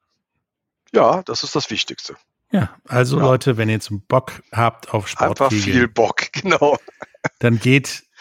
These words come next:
Speaker 2: kegeln. Und, äh, vielleicht finden wir dann ja wieder eine Möglichkeit, Kegeln wieder populärer zu machen.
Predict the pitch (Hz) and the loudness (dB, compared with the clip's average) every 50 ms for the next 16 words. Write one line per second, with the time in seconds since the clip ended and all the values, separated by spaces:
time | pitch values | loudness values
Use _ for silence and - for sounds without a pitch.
0 | - - - - - 143 139 120 117 101 95 85 - _ _ _ _ _ - - | -20 -18 -14 -2 0 2 2 4 2 0 0 -2 -8 _ _ _ _ _ -6 -4
1 | 113 107 107 101 - - - 107 101 101 101 98 - _ _ _ _ _ _ _ | -2 -2 -2 -4 -6 -4 -2 -2 0 0 -2 -2 -6 _ _ _ _ _ _ _
2 | _ _ _ _ _ _ _ _ _ _ _ _ - 131 139 147 147 - - 151 | _ _ _ _ _ _ _ _ _ _ _ _ -2 2 2 4 2 2 2 2
3 | 151 156 147 135 131 123 127 127 117 123 123 120 113 113 113 117 120 - - - | 4 4 4 4 4 4 4 2 2 2 2 4 4 2 2 0 -2 -4 -8 -4
4 | - 123 110 - - - 123 123 120 123 120 110 110 110 113 107 101 95 - - | 0 0 0 0 0 0 0 2 2 2 0 0 0 2 2 2 2 0 -4 -8
5 | - - 175 180 - - 156 135 135 143 127 107 - - - 101 87 82 - 117 | -2 0 0 0 2 2 0 2 2 2 0 0 -2 -2 -4 -6 -6 -6 -4 -6
6 | 139 151 - | -6 -6 -8